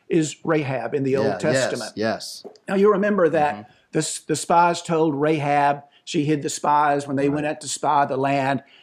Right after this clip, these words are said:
Speaker 1: uh, and she ha-, makes this great confession of faith is basically what it is. "We've heard about the Lord and
Speaker 2: Right.
Speaker 1: what he did,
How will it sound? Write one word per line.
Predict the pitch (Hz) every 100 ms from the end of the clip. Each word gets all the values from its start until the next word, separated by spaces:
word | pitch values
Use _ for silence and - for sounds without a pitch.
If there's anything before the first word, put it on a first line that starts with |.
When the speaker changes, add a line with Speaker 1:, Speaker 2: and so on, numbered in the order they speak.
| _ -
Speaker 1:
uh, | 147 143
and | 143
she | - 147 - -
ha-, | 165 - -
makes | - 190 -
this | 156 -
great | - 175 180
confession | 151 - 160 - 143
of | 123
faith | 170 143 131
is | 131 117
basically | 151 143 131 147
what | 135 147
it | 147
is. | 151 143 131
"We've | 151 147
heard | 180
about | 165 151 160 156
the |
Lord | 147 160 160 156
and | 143
Speaker 2:
Right. | 92 90 90
Speaker 1:
what | 160
he |
did, | 151 160 165 165